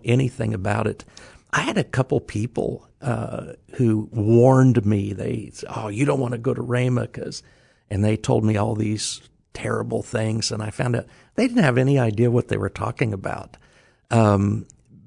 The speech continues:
because Rhema presented such a balanced view of so many biblical topics. And at that time, I mean, we're talking the late seventies, so, you know, I don't know that any of these perceptions are still around, but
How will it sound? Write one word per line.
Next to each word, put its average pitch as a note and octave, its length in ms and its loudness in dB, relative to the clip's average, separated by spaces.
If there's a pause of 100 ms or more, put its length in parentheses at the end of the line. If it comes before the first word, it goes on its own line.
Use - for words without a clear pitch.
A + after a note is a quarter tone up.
because B2 380 2
Rhema C3 500 4
presented G#2+ 580 -2
such - 360 -2
a A2+ 40 -2
balanced G#2+ 640 -2
view G#2+ 560 2
of G#2 220 -2
so G3 400 0
many A#2 460 4
biblical A#2+ 560 -6
topics. - 720 -12 (520)
And G#2 360 4
at A2 160 0
that C3 300 0
time, G#2 300 0
I A2 60 2
mean, A2 120 2
we're A#2 120 2
talking G2+ 340 -6
the G2+ 80 -4
late G2 300 -6
seventies, G2 580 -6
so, G2 340 -6 (540)
you - 180 -12
know, - 380 -18 (220)
I A2+ 80 -4
don't G#2+ 180 -2
know G#2 160 2
that G#2 180 -2
any G#2 180 0
of G2 100 -2
these G#2 180 -4
perceptions G#2+ 640 -6
are G#2 80 -8
still G#2+ 300 -4
around, G#2 400 -2
but - 180 -4